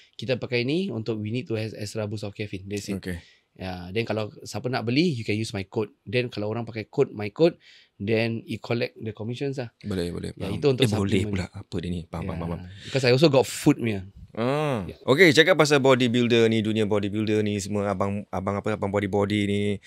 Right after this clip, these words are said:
Speaker 2: ada yang masuk, apa, macam, ah, libatkan diri pergi gym semua because of, ah, kesihatan, kan, health tu semua.
Speaker 1: Betul.
Speaker 2: Right? Ada pula, ah, diorang gunakan,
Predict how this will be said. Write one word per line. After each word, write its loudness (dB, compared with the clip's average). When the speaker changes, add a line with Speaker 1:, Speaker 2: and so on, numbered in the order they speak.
Speaker 2:
ada 2
yang 6
masuk, 4
apa, -2
macam, -4
ah, -4
libatkan -2
diri -2
pergi -2
gym -4
semua -2
because -4
of, -4
ah, -8
kesihatan, -2
kan, -4
health -2
tu -10
semua. -4
Speaker 1:
Betul. -6
Speaker 2:
Right? 0
Ada -2
pula, 4
ah, -2
diorang 2
gunakan, 2